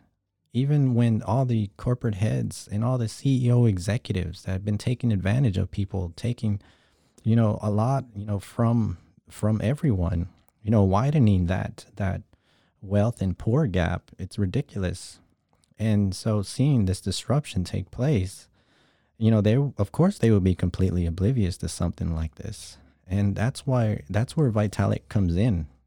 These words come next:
You know, he, he, he wanted to see, you know, something to kinda come in and level everything off, something that kinda gave everyone an opportunity equally.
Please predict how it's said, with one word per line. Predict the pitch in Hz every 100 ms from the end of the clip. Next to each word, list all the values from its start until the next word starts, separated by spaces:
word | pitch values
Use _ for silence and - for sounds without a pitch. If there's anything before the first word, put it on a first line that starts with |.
| _
You | 95
know, | 95 95
he, | 85 127 123 131 - _ _ _ _ _ _ _ _ _ _ _ _
he, | 123 123
he | - 107 113
wanted | 117 139 156 147
to | 117
see, | 110 - 113 107 104 - _
you | 107 104
know, | 98 92 -
something | - 127 - 120 117 104 101
to | -
kinda | - 110 110
come | 98 - 120 110
in | 104 101 104 -
and | 92 90 92
level | 101 104 110 95 95
everything | 95 98 95 90
off, | 95 104 - - _ _ _ _
something | - 117 113 120
that | 104 -
kinda | - 110 92
gave | 101 107 -
everyone | 98 107 120 98 92
an | 90
opportunity | 92 - - - 110 92 82 87 _ -
equally. | 131 - 87 - - -